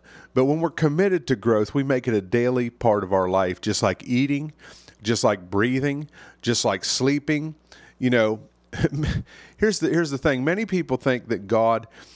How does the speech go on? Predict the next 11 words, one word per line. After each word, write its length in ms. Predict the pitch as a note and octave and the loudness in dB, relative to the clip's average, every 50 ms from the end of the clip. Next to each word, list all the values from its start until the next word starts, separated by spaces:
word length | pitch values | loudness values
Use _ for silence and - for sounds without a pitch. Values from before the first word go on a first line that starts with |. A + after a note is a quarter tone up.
| - _ - | -20 _ -2
is 200 | G#2+ G#2 G2 G#2 | 0 0 2 2
looking 280 | A#2+ B2 - - A2 F2+ | 2 2 2 0 -4 -4
for 140 | - G#2 | -4 -6
perfect 440 | - - - A#2 A2 - G#2 F2+ - | -4 0 0 0 0 0 -2 -6 -4
people. 460 | - A#2+ A#2 A2+ - - D#2+ - - - - - - _ _ - | -2 -2 -2 -2 -4 -6 -8 -10 -10 -14 -20 -20 -20 _ _ -6
No, 380 | A#2+ A2 A#2 A2+ A2 A2+ A2 - _ - - - _ _ _ | 0 2 2 4 2 2 -2 -4 _ -20 -20 -20 _ _ _
he's 220 | - F#3 E3 D#3+ | -4 -4 -2 0
looking 280 | F#3+ F#3+ - - E3 C3 | 0 0 0 -2 -4 -2
for 160 | - B2+ A2+ | 0 -2 -2
committed 600 | - - A#2 G#2 G2+ A2+ A#2 A2 G#2 F#2 D#2+ - | -2 -2 -6 -2 0 0 2 2 0 -2 -2 -2
people. 440 | - F#2+ E2 - - D2 - - | -2 -2 -2 -4 -6 -12 -14 -14